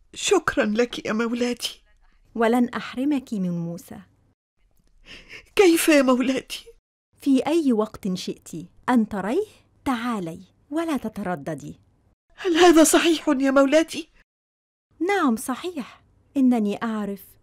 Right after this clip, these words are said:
Speaker 2: أن من يرى موسى يتعلق به ولا يستطيع نسيانه.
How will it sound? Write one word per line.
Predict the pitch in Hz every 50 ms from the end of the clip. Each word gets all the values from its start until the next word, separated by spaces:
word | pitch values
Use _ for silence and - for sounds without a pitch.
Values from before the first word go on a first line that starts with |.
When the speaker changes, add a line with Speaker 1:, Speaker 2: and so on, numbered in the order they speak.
| _ _ -
Speaker 2:
أن | 269 240 233 233 226
من | 226 226 220 226
يرى | 240 262 269 240
موسى | 196 175 170 170 190 180 - - 190 180 165 _ _ _ _ -
يتعلق | 285 285 262 269 277 254 240 247 294 269 220 185 175 170 - -
به | 175 190 160 165 170 - _ _ _ _ _
ولا | 285 302 302 269 233 208
يستطيع | 190 185 180 190 - - - 196 185 - - 202 190 170 170
نسيانه. | 170 180 175 - - 190 170 156 156 175 185 -